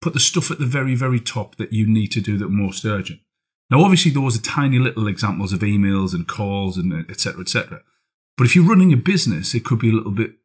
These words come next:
more. Recruit. Um, you've got to performance manage. You've got to talk to this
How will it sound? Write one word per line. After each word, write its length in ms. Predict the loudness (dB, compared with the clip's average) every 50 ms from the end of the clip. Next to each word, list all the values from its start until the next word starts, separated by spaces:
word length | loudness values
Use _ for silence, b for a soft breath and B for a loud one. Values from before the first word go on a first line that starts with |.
| _ 2
more. 400 | 4 4 4 2 0 -2 -4 -8 _ _ _ _ _ _ 0
Recruit. 720 | 2 2 2 2 0 0 2 2 2 2 0 -4 -8 -12 _ _ _ _ _ _ _ -6
Um, 340 | -4 -2 0 0 -2 -4 -6
you've 160 | -6 -6 -4
got 120 | -2 -2
to 60 | -2 0
performance 600 | 0 0 0 2 2 2 4 4 2 2 2 2
manage. 400 | 2 4 4 2 2 0 -2 -4
You've 140 | -4 -2
got 120 | -2 -2 0
to 240 | 0 0 0 -2 -4
talk 340 | -6 -4 -2 0 -2 0 0
to 100 | -2 -2
this 440 | 0 2 2 0 0 0 -4 -6